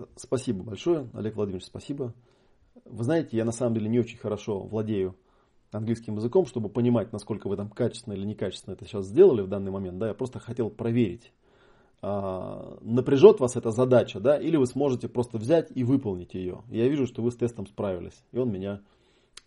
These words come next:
меня взяли на работу, да, я потом, кстати говоря, долгое время с ним сотрудничал, с этим менеджером, ещё и по другим каким-то проектам, потому что он стал мне рекомендации везде давать и так далее. Вот это, наверное, как раз олицетворение принципа,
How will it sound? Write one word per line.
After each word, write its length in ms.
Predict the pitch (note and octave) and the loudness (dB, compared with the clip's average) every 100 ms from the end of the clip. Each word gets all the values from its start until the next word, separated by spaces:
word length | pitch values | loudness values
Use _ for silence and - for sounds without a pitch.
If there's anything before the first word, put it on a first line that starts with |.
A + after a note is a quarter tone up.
| _ | _
меня 240 | - A2+ | -6 -4
взяли 220 | G#2 A2 F#2+ | 0 0 -2
на 120 | F2 | -4
работу, 360 | F#2 D#3+ F3 | -4 -4 -4
да, 200 | G#2 F#2+ | -6 -6
я 60 | G2+ | -6
потом, 220 | G2 G#2+ | -6 -10
кстати 220 | G2 F#2+ | -8 -8
говоря, 160 | F#2+ F#2+ | -6 -4
долгое 260 | G2+ G2+ G2+ | -4 -4 -2
время 260 | G#2 F#2+ | -2 -4
с 80 | - | -8
ним 100 | F#2 | -10
сотрудничал, 500 | G#2 G#2 G#2+ - - | -8 -6 -6 -8 -14
с 60 | - | -12
этим 180 | F#2 | -8
менеджером, 360 | G2+ F#2+ F2 F2+ | -6 -6 -8 -12
ещё 200 | F#2 F#2+ | -10 -8
и 120 | F2 - _ _ _ - | -8 -12 _ _ _ -12
по 60 | |
другим 280 | G2 G#2 G3 | -8 -2 -2
каким-то 340 | G3+ - B2+ A#2+ | -2 -8 -10 -6
проектам, 460 | A#2+ A2+ G2+ G2 | 0 0 -2 -8
потому 240 | - G2 F#2 | -12 -10 -10
что 140 | - | -12
он 40 | F#2 | -10
стал 180 | G2+ | -8
мне 320 | F#2 F#2 F2+ F2 - - | -6 -6 -8 -10 -18 -18
рекомендации 640 | F#2+ F#2 G2 D3 - - | -12 -8 0 2 2 0
везде 220 | B2+ A#2 | -4 -4
давать 300 | G#2+ G2+ G2+ | -4 -4 -6
и 20 | |
так 180 | - G2 | -10 -10
далее. 200 | F#2 F#2+ - - - - _ | -10 -14 -18 -20 -20 -20 _
Вот 360 | B2 F#3+ - - | 2 2 4 2
это, 540 | F#3+ G3 F#3+ E3 C#3+ B2 A#2+ A2 | 6 8 8 6 2 -2 -12 -8
наверное, 480 | C3+ C#3+ D#3 C#3+ C#3 | 2 6 6 4 0
как 140 | C#3 | 4
раз 300 | D#3 C3+ - - - - - | 4 4 -2 -20 -20 -8 2
олицетворение 720 | B2 C3 C3+ D3 D#3 C3 B2 | 2 2 0 2 4 4 2
принципа, 720 | C3+ C#3+ B2 B2 A#2+ A2 | 2 0 0 2 2 2